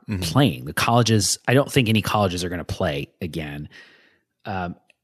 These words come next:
Speaker 2: and a lot of high schools aren't gonna play again. But they do have to have some time for, I think the biggest thing is to, to give players a chance to essentially do something. Now, maybe that's Major League, may-,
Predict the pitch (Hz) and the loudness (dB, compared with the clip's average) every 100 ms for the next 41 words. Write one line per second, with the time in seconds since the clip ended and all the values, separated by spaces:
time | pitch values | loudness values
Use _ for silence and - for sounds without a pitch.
0 | - 92 90 95 - 165 - 90 87 78 | -10 -4 -2 -2 2 2 4 2 0 -4
1 | - - - 69 69 69 53 - - - | -6 -8 -6 -4 -4 -8 -10 -10 -10 -14
2 | _ _ _ _ _ _ _ - 127 123 | _ _ _ _ _ _ _ -2 0 2
3 | 143 143 139 - 107 110 98 - 123 113 | 4 6 4 2 2 2 2 4 6 6
4 | - - 110 104 101 104 - - 101 95 | 2 0 2 2 2 0 -4 0 2 4
5 | 90 92 - - 151 117 90 151 139 104 | 2 0 -2 0 2 2 4 4 4 2
6 | 90 - 101 - _ _ - 92 - - | 0 0 -2 -4 _ _ -10 -8 -6 2
7 | 110 110 107 - _ _ _ _ _ - | 6 6 6 0 _ _ _ _ _ -16
8 | - 143 143 127 110 - 113 - - 113 | 0 4 6 6 4 -2 -6 -2 2 2
9 | - - - 87 _ _ 120 - 160 - | 0 -2 -2 -4 _ _ -2 2 4 2
10 | 131 104 - - 113 104 92 - - - | 0 -4 -6 2 4 4 0 -4 -4 -4
11 | - - 104 - - 76 50 62 90 95 | -2 0 0 -2 -8 -12 -10 -8 -4 -2
12 | 101 101 95 98 - 98 - 104 90 117 | -2 -2 -2 -4 -6 -6 -4 -4 4 4
13 | 110 | 4